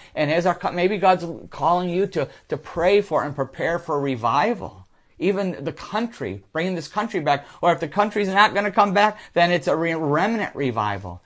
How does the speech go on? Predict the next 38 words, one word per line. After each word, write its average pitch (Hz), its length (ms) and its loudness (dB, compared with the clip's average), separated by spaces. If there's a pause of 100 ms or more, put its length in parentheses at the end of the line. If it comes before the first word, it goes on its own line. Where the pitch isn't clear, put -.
(140)
God's 160 220 2
calling 175 460 -4
you 175 100 0
to 160 60 -6
be 151 120 -4
part 151 220 -4
of 135 60 -6
the 131 80 -4
remnant 127 480 -8
revival. 95 680 -10 (1040)
Father, 156 200 2
I 156 100 4
pray 165 360 -2
that 143 220 -2
there 135 100 -2
would 139 300 -4
be 143 80 -4
a 139 80 -2
revival. 107 560 -4
We'd 160 160 -2
love 147 340 0
to 139 80 -4
see 135 220 -6
it, - 160 -8 (240)
uh, - 180 -16
move 156 640 2
from 147 160 -4
the 131 80 -4
church 170 360 0
and, 123 200 -8
and 123 180 -6
be 127 80 0
a 117 60 0
spiritual 143 480 -4
awakening 143 460 -4
in 123 100 -8
this 117 120 -10
country. 160 600 -8